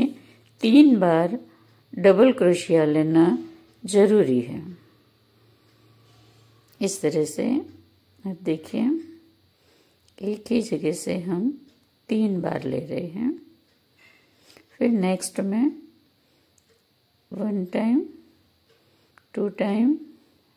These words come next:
और ये थ्री टाइम। इस तरह से ये हमें हर एक chain में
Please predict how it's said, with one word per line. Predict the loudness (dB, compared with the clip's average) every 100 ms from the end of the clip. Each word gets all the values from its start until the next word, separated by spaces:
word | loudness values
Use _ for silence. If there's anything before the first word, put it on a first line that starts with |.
| _ _ _ _ _ _ _ _ _ _ _ _ -8
और | -6
ये | -4 -2 -2 -4 -12
थ्री | -12 -12 -14
टाइम। | -18 -18 -20 _ _ _ _ _ _ _ _ _ _ _ _ _ -2
इस | -2 0
तरह | 0 2 0
से | 0 -2 -2 -2 -8 _ _ _ _ _ _ _ -14
ये | -6 -4
हमें | -2 -2 -2 0 -2 -6 -18 _ _ _ _ _ _ _ _ _ -4
हर | 2 2
एक | 2 0 -2 -8 -14
chain | -4 -2 0 0
में | 0 0 -2